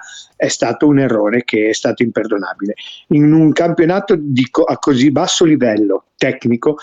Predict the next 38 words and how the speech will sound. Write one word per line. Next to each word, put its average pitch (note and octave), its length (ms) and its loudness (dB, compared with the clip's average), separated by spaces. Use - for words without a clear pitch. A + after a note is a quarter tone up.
sarebbe, D#3 560 0
sarebbero E3 400 2
bastati D3 460 -2
fare C#3 300 0
quei C3+ 220 0
tre, D3+ 220 -2
quattro C3+ 300 -2
punti C#3 280 0
in C3+ 100 2
più D#3+ 220 2
che A#2+ 340 0
erano A#2+ 480 0
sicuramente B2 640 -2
nelle A#2 240 0
corde C#3 340 -2
della A2+ 200 -2
squadra, D3 400 -2
ma A#2+ 100 2
lo A2+ 60 -2
sarebbero A#2+ 380 -2
state B2+ 240 -4
a - 40 -2
maggior A#2 240 -2
ragione A#2+ 340 -2
se - 480 -8
si - 140 -2
fosse C3 280 -2
preso C3 280 0
qualcuno B2+ 480 0
che, A#2 360 -2
eh, B2 260 -2
fosse - 300 -4
in B2+ 60 2
grado C3 280 0
di B2 80 2
fare B2+ 240 -2
dei E3 160 2
gol, C3 360 2